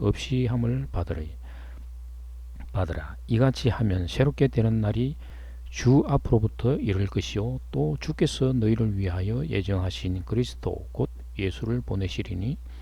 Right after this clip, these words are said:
하나님이 영원 전부터 거룩한 선지자들의 입을 통하여 말씀하신 바 만물을 회복하실 때까지는 하늘이 마땅히 그를 받아두리라."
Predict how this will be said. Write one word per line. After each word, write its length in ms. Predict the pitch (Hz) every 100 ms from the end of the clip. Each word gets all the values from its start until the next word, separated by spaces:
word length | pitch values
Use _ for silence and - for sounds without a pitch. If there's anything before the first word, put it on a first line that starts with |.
| - - - - -
하나님이 760 | - - 120 117 113 117 143 - -
영원 360 | 98 104 123 156
전부터 680 | 135 123 - - 120 131 139
거룩한 540 | 101 101 120 - 131
선지자들의 760 | 113 - 113 131 127 120 120 117
입을 200 | 120 120 -
통하여 540 | 101 95 95 117 139 - - - - -
말씀하신 840 | - 95 98 - 107 98 95 95 87
바 340 | 87 92 120 - - - - - -
만물을 600 | - 92 95 104 131 139
회복하실 580 | 123 151 135 - 117 117
때까지는 580 | - 101 - 107 - 92
하늘이 440 | 90 117 101 95
마땅히 480 | 90 87 - 95 92
그를 420 | 90 113 120 127 131
받아두리라." 840 | - 101 95 - 90 85 87 -